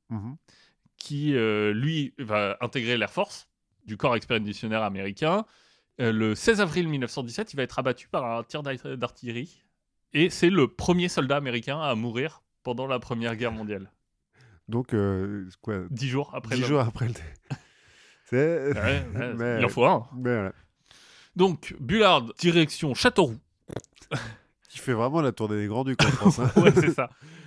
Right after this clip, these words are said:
Speaker 2: Pour continuer sa formation de pilote, pour, euh, passer de, de pilote à pilote avancé, pilote militaire. Et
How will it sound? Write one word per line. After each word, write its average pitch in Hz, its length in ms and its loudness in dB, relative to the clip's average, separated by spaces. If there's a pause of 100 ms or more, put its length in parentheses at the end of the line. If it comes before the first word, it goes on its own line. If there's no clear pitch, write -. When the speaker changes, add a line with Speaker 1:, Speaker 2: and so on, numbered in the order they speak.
(120)
Speaker 2:
Pour 151 140 -6
continuer 175 380 0
sa 156 140 0
formation 135 400 -2
de 120 60 -4
pilote, 170 360 -4
pour, 110 280 -2
euh, 101 40 -2
passer 127 340 -2
de, 104 280 -6
de 104 140 -6
pilote 139 440 -2
à 104 60 -2
pilote 117 340 -2 (100)
avancé, 120 480 -2
pilote 110 280 -8
militaire. 131 560 -2 (800)
Et 156 420 4